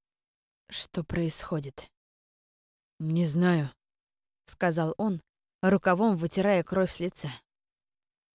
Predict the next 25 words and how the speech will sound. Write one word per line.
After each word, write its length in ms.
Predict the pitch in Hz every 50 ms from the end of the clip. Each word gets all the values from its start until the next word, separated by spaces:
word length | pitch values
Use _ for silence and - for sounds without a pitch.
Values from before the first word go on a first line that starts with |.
| _ _ _ _ _ _ _ _ _
"Почему 460 | - - 165 - - - 190 196 208 185
кронпринц 540 | - 175 175 170 165 - - 233 214 175
говорит, 400 | 170 160 180 175 175 180 202 196
что 200 | - - - 214
ты 140 | - - 226
лишил 340 | 214 196 185 - - 208 190
принцессу 480 | - - 190 185 - - 220 202 - 190
девственности?" — 800 | 170 208 233 196 - - 180 170 156 - - - 156 143 131 - _ _ _ _ _ _ _ _ _ _ _ _ _ _ _
спросила 540 | - - - - 185 175 - - 214 185 165
сквозь 340 | - - - 175 170 -
плотно 400 | - - 180 190 190 190 - 180
стиснутые 580 | 165 - - 185 175 - - 170 - 190 180 180
зубы. 300 | 185 202 202 151 143 135 123 - _ _ _ _ _ _ _ _ _ _ _ _ _ _ _ _ -
Казалось, 460 | - - 175 175 170 175 175 - -
ещё 240 | 180 185 - - 185
немного, 500 | 180 175 170 175 185 202 196 175 165 160
и 40 | 160
у 20 | 160
меня 240 | 165 165 170 170 165
голова 400 | 156 165 165 165 185 208 214 170
взорвётся 600 | 151 151 160 156 151 160 170 160 147 - 156 147
от 80 | -
того, 220 | - - 170 185 180
что 160 | - - 156
происходит. 760 | - - 165 170 170 - - - 175 151 139 135 - - -